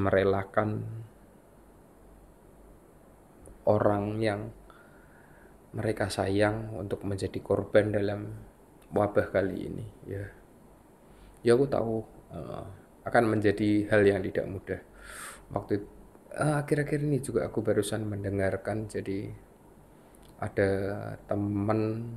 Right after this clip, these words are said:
cerita dari teman lah, yang dia seorang carrier, sampai akhirnya dia balik ke rumah dengan orang tuanya akhirnya kena dan saudaranya akhirnya kena.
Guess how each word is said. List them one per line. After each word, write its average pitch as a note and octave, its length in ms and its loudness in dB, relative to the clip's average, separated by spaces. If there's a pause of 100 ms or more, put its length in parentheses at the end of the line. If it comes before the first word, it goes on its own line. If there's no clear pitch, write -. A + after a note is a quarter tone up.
(360)
cerita A2 320 2
dari G2+ 240 0
teman G2+ 280 -2
lah, F#2+ 240 -6
yang F#2+ 320 -2
dia G2 360 2 (640)
seorang G2+ 480 -2
carrier, G2+ 800 0 (1120)
sampai G2+ 320 -2
akhirnya G#2 480 0
dia G2+ 320 4
balik F#2+ 380 -6
ke G2+ 100 -4
rumah A2 440 -4 (1120)
dengan G2 320 -2
orang G2 480 0
tuanya G#2+ 760 -2 (200)
akhirnya G2 480 -2
kena G2+ 400 -4
dan G2 320 -4
saudaranya F#2+ 760 0
akhirnya G2 400 -8
kena. A2+ 360 -10